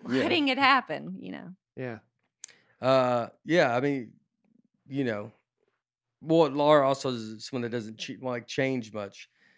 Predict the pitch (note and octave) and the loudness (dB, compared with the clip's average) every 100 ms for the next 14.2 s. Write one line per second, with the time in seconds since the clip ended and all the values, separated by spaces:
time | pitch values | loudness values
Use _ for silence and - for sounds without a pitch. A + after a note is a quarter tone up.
0 | _ E3+ C3+ B2+ A#2 G#2+ - - A#2+ - | _ -6 0 2 2 -2 -8 -12 -10 -2
1 | C3+ C#3 C3+ C3 B2+ A#2+ A#2 C#3+ C3+ A#2+ | 0 2 2 2 2 2 4 4 4 2
2 | - - _ _ _ - - B2 A2 A#2+ | -4 -18 _ _ _ -12 -8 -4 -4 -4
3 | B2 A#2 G#2 A2+ G2+ G#2+ - - C3+ D3+ | -4 -4 -6 -8 -8 -12 -12 -12 -2 0
4 | C3+ C3+ A#2+ A#2+ A2 C#3 D3 D3+ C#3+ C3+ | 2 0 0 -2 2 2 4 2 0 -4
5 | G#2 G#2+ G2 F#2 G2+ G2 G2+ - _ _ | -6 -8 -10 -12 -16 -20 -20 -20 _ _
6 | _ _ - A2+ A2 A#2 A#2 A2 G2+ - | _ _ -12 -8 -8 -6 -6 -6 -8 -12
7 | _ _ _ _ _ - B2+ A2+ G2 - | _ _ _ _ _ -10 -4 -2 -4 -12
8 | - - _ _ _ _ A#2+ C3+ C3 B2+ | -20 -20 _ _ _ _ -2 0 2 2
9 | B2 A#2 B2 A#2+ - D#3 C#3+ A2+ A2+ A2+ | 2 0 -2 -4 0 0 0 -4 -6 -6
10 | A#2 A2+ A#2 A#2 A2 C#3 B2+ G#2+ G#2+ G#2 | -6 -6 -4 -4 -2 -4 -4 -4 -8 -12
11 | A2+ A2 G2 - G#2 G#2 A#2 A2+ G#2+ G2+ | _ -16 -14 -14 -14 -12 -10 -10 -8 -10
12 | - _ _ _ _ _ _ G#2+ G#2+ A2 | -10 _ _ _ _ _ _ -12 -6 -6
13 | G#2 G#2+ - - A#2 A2+ A2+ G2 A#2+ A#2 | -6 -8 -12 -10 -8 -6 -8 -6 -4 -4
14 | G2+ G#2 | -6 -10